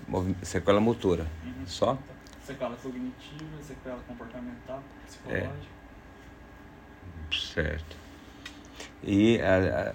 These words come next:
Speaker 1: a, ele tem, na realidade, essa, essa sequela comportamental, assim, psicoorgânica, né, que é
Speaker 2: Uhum.
Speaker 1: pela própria lesão traumática que ele,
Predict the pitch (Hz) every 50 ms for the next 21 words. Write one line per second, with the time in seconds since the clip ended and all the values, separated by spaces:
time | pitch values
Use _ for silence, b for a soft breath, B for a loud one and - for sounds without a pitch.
0 | - - 78 92 90 85 98 101 98 95 95 90 92 101 107 80 - - 80 -
1 | 92 85 - - 82 - - - - 90 85 101 101 98 90 95 92 87 - 90
2 | 87 98 92 92 87 82 101 98 104 107 101 - 110 107 101 - - - 113 -
3 | - 101 95 85 80 82 98 113 113 107 - - 90 90 87 85 - 87 85 87
4 | 80 69 B B B B B B B - - 87 87 85 - 95 85 90 101 101
5 | 98 95 98 95 92 92 98 90 87 85 87 87 101 98 - - - 101 92 -
6 | - 95 95 95 90